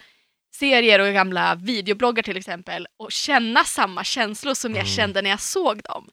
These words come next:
Speaker 2: Mm.
Speaker 1: Och det är så sjukt, men jag älskar det.
Speaker 2: Men det är så fint också, för att i regel, jag menar, du skulle kunna typ radera gamla grejer. Jag hade
Speaker 1: Ja,
Speaker 2: kunnat
Speaker 1: ja.
Speaker 2: välja helt andra datum och låtsas som ingenting, men
Speaker 1: Mm.
Speaker 2: jag skulle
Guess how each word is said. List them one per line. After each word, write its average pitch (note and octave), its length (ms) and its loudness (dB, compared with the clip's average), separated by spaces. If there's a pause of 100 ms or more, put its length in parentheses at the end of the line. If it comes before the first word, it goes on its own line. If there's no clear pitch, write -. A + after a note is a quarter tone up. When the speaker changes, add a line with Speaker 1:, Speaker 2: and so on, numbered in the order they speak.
Speaker 2:
Mm. G#2+ 300 -12 (200)
Speaker 1:
Och B3 140 4
det D4 300 2
är F#4+ 40 2
så A3 200 -4
sjukt, - 580 -10 (100)
men A#3 100 -2
jag A#3 140 6
älskar A3 340 -2
det. - 160 -6
Speaker 2:
Men D#3+ 200 4
det D#3+ 80 8
är G3 40 8
så F#3 120 4
fint G3+ 260 4
också, G#2 160 0
för G#2 80 0
att F#2+ 60 -2
i B2 80 2
regel, C#3 420 4
jag G2 80 2
menar, G2+ 100 4
du A2 120 2
skulle D3 200 2
kunna G2 360 2
typ - 320 -8
radera A2 500 2
gamla G2 260 -4
grejer. D#2+ 260 -8
Jag A#2 120 -2
hade A#2+ 140 6
Speaker 1:
Ja, E4 100 6
Speaker 2:
kunnat - 260 4
Speaker 1:
ja. A2 60 -6
Speaker 2:
välja F#2+ 260 2
helt G2+ 240 0
andra A2 240 2
datum G2+ 280 2
och G2 40 -4
låtsas G2 200 -6
som G2 100 -6
ingenting, F#2+ 440 -6
men - 120 -16
Speaker 1:
Mm. A#2+ 80 -6
Speaker 2:
jag A2+ 120 -2
skulle B2 200 -4